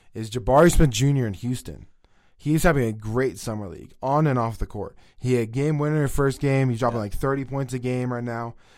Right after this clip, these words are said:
Speaker 1: And I love his attitude. He's basically like, "Hey, I'm twenty years old. Why wouldn't I wanna hoop?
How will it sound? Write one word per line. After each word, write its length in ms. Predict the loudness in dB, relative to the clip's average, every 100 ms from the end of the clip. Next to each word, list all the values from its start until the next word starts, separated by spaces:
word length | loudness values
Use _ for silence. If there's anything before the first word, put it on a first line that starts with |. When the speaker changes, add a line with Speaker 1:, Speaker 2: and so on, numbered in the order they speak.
| -20
Speaker 1:
And 320 | -4 2 2 4
I 80 |
love 160 | 4 4
his 140 | 4
attitude. 460 | 4 4 2 -4 -6
He's 220 | -6 -4 -2
basically 340 | -2 0 0
like, 240 | 0 -2 -12 -20 _ -20 -4
"Hey, 280 | 0 0 -2
I'm 180 | -8 -6
twenty 280 | -6 -2 0
years 200 | 0 -2
old. 260 | -4 -6 -12 -12
Why 200 | -2 -2
wouldn't 340 | -2 -4 -4 -4
I 140 | -6
wanna 260 | -8 -8 -8
hoop? 260 | -10 -14